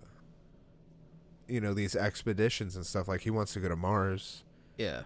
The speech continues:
Speaker 1: Uh, possibly
Speaker 2: He wants
Speaker 1: try to
Speaker 2: to die on
Speaker 1: colonize.
Speaker 2: Mars.
Speaker 1: Uh, he, you know,
Speaker 2: <laughs>
Speaker 1: he wants to
Speaker 2: He
Speaker 1: do all,
Speaker 2: said he wants to die
Speaker 1: <laughs> all
Speaker 2: on
Speaker 1: these
Speaker 2: Mars,
Speaker 1: different
Speaker 2: dude.
Speaker 1: feats.
Speaker 2: He builds a rocket, goes by himself,
Speaker 1: <laughs>
Speaker 2: dude, and just dies
Speaker 1: Dude,
Speaker 2: up
Speaker 1: he
Speaker 2: there.
Speaker 1: sent that, that Tesla with that, uh,
Speaker 2: What, his wife in it?
Speaker 1: that suit,
Speaker 2: Yeah.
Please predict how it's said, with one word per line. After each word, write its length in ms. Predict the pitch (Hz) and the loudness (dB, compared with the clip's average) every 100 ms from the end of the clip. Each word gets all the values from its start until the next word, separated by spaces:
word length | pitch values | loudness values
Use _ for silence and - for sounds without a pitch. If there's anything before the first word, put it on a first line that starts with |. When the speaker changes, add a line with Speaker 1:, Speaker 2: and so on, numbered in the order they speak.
| - | -6
Speaker 1:
Uh, 460 | 90 85 73 69 55 50 50 - - - - | 0 0 0 -2 -6 -8 -10 -14 -20 -20 -8
possibly 260 | - 95 117 | -2 0 2
Speaker 2:
He 80 | 120 | 2
wants 120 | 113 | 2
Speaker 1:
try 100 | 104 | 2
to 60 | 113 | 2
Speaker 2:
to 20 | |
die 160 | 113 107 | 2 4
on 60 | 101 98 | 6 4
Speaker 1:
colonize. 320 | 92 92 92 | 4 4 2
Speaker 2:
Mars. 420 | 71 57 55 - - - - - | 0 -6 -10 -14 -18 -20 -20 -10
Speaker 1:
Uh, 240 | 90 82 80 | -2 -2 0
he, 140 | 98 | -2
you 140 | 98 | 0
know, 100 | 98 | 0
Speaker 2:
<laughs> 0 | |
Speaker 1:
he 200 | 92 113 | 2 2
wants 200 | 113 107 139 | 4 4 4
to 100 | 139 | 6
Speaker 2:
He 80 | |
Speaker 1:
do 100 | 113 | 8
all, 80 | 101 | 8
Speaker 2:
said 160 | 135 117 | 8 6
he 80 | 117 | 6
wants 160 | 117 | 4
to 80 | - | 4
die 260 | 113 110 113 | 4 4 6
Speaker 1:
<laughs> 20 | |
all 80 | 113 | 6
Speaker 2:
on 60 | |
Speaker 1:
these 100 | 107 | 6
Speaker 2:
Mars, 120 | 98 104 | 4 4
Speaker 1:
different 300 | - 110 67 | 4 2 -2
Speaker 2:
dude. 80 | - | 2
Speaker 1:
feats. 520 | 131 107 - - - - - - | 4 4 0 -8 -8 -18 -20 -6
Speaker 2:
He 100 | 110 | -2
builds 220 | 107 104 | 0 0
a 60 | |
rocket, 420 | 95 92 107 101 104 | 2 2 2 -2 2
goes 240 | 98 113 | 2 6
by 140 | - | 8
himself, 560 | 123 120 110 135 110 107 | 8 6 6 4 6 4
Speaker 1:
<laughs> 0 | |
Speaker 2:
dude, 180 | 123 123 | 4 4
and 60 | 131 | 4
just 200 | 120 131 | 0 2
dies 240 | 110 107 | 2 4
Speaker 1:
Dude, 120 | 139 120 | 4 4
Speaker 2:
up 40 | |
Speaker 1:
he 60 | 123 | 6
Speaker 2:
there. 140 | 120 | 6
Speaker 1:
sent 200 | 143 139 | 6 6
that, 200 | 139 104 - - | 6 4 0 -6
that 200 | 95 95 | -2 -2
Tesla 460 | - 117 110 - 95 | 0 0 0 2 2
with 200 | 90 87 | 2 0
that, 300 | 90 82 76 55 - - | 0 0 0 -6 -14 -8
uh, 440 | 65 50 50 50 - | -6 -6 -8 -10 -6
Speaker 2:
What, 260 | 123 85 73 | 0 0 0
his 180 | 117 - | -2 -2
wife 300 | 73 76 110 | -2 -2 -4
in 120 | 107 | -2
it? 80 | 95 | 0
Speaker 1:
that 220 | 90 - | -2 0
suit, 380 | - 117 98 76 | 0 2 2 -2
Speaker 2:
Yeah. 160 | 73 | -8